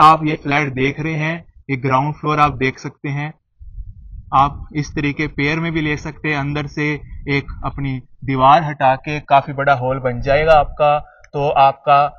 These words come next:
ये टू बी एच के, थ्री बी एच के flat बन जाएंगे, पचपन गज के हैं। अगर आप pair में लेते हो, एक सौ दस गज के ये flat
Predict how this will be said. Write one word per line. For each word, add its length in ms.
ये 180
टू 260
बी 140
एच 180
के, 160
थ्री 260
बी 120
एच 140
के 140
flat 340
बन 220
जाएंगे, 460
पचपन 480
गज 220
के 180
हैं। 220
अगर 180
आप 200
pair 240
में 140
लेते 280
हो, 60
एक 140
सौ 180
दस 260
गज 200
के 100
ये 160
flat 320